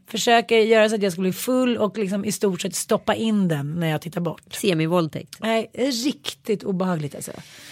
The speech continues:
Speaker 1: Och jag har
Speaker 2: Åh.
Speaker 1: aldrig längtat hem, jag har aldrig längtat så mycket efter Stina. Fan vad jag var arg på henne då. Åh, nej, jag ska bara säga det.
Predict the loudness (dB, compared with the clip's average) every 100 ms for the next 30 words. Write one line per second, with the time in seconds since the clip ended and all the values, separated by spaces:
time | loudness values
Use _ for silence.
0 | -20 -20 -20 0 4 6 6 4 4 4
1 | 4 2 2 4 4 4 4 4 2 0
2 | -2 -2 -2 -2 -2 -2 0 -2 -4 0
3 | 2 2 0 0 -2 -2 -4 -6 -6 -10
4 | -12 _ _ _ _ _ _ 4 6 6
5 | 4 -6 _ _ _ _ -4 -2 -2 -6
6 | -4 -4 0 0 2 4 4 4 2 0